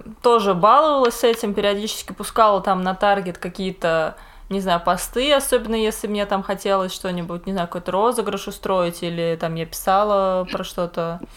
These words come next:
ну, такое, м, не знаю, что-то там хотела продать или раскрутить. Но не могу сказать, что мне это много чего принесло, или что я этим как-то профессионально занималась, но должна сказать, что это очень удобная штука для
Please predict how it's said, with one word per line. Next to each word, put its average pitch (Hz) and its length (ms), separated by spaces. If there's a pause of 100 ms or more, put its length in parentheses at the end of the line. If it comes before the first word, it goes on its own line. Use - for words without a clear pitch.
(300)
ну, 214 100
такое, 175 480
м, - 720
не 180 80
знаю, 165 200
что-то - 180
там 170 120
хотела 175 320
продать 185 600
или 160 260
раскрутить. 180 680 (340)
Но 247 640 (140)
не 226 140
могу 240 200
сказать, 208 200
что - 100
мне 190 140
это 185 120
много 196 280
чего 185 140
принесло, 190 480
или 208 220
что 185 200
я 180 180
этим 180 220
как-то 175 320 (260)
профессионально 190 640
занималась, 214 520 (300)
но 277 320
должна 240 240
сказать, 240 360
что 202 240
это 214 420 (320)
очень 220 320
удобная 208 640
штука 277 460
для 196 640